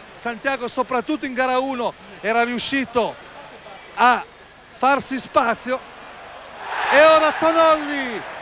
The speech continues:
infiamma col primo canestro della partita la platea romana con una tripla,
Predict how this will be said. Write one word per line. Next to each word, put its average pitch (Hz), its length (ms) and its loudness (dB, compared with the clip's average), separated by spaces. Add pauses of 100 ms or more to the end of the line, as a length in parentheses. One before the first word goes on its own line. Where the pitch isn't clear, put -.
(140)
infiamma 262 840 -4 (320)
col 262 140 0
primo 302 300 0
canestro 285 480 0
della 277 200 2
partita 262 760 0 (360)
la 240 160 2
platea 285 500 2
romana 277 640 2 (320)
con 262 160 2
una 277 220 0
tripla, 254 760 0